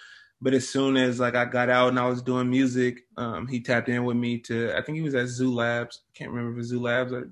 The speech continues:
Jungle Labs, whatever one is in Oakland, um, 'cause he has these camps for his, um, album, and he wanted me to pull up. Um, and so I pulled up and we, we just reconnected. And it's always been love with him because he's the same way in terms of Neff. Like, he's always been in position and he,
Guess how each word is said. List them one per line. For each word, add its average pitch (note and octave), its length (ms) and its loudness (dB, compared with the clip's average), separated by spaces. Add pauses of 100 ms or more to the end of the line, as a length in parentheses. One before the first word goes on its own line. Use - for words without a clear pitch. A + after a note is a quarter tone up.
Jungle A#2+ 400 -6
Labs, A#2 240 -2
whatever B2 320 0
one B2 380 -6 (320)
is B2+ 140 -16
in A#2+ 100 -8
Oakland, B2 480 -4 (400)
um, B2 180 0
'cause C3 120 -4
he C3+ 100 4
has B2 180 4
these A#2+ 160 -2
camps C3+ 400 -2
for A#2+ 280 -4
his, A#2 220 -4
um, B2 440 -4 (120)
album, A#2+ 480 0 (160)
and A#2+ 100 -2
he A#2+ 60 -2
wanted A#2 160 0
me A#2 100 0
to A2 60 -6
pull A#2+ 240 -4
up. A#2+ 260 0 (220)
Um, D#2+ 500 -8 (540)
and A#2+ 100 -6
so B2+ 100 0
I - 80 -4
pulled B2+ 340 0
up D3 180 2
and B2+ 120 -2
we, B2 240 -4
we B2+ 140 0
just B2 180 -4
reconnected. B2+ 760 -2
And B2+ 120 -2
it's A#2+ 120 -2
always C3 200 6
been B2 160 -2
love B2 200 0
with B2 120 -4
him C3 280 0
because A#2+ 420 -4 (400)
he's B2+ 140 2
the A#2+ 80 -2
same B2 300 0
way B2 180 2
in A#2 80 -2
terms A#2+ 260 -4
of A#2+ 80 -4
Neff. B2 380 0
Like, B2 180 -2
he's B2+ 160 -4
always B2+ 240 4
been B2 160 -2
in A#2 60 -4
position B2 460 0
and A#2+ 120 -2
he, A#2 160 -6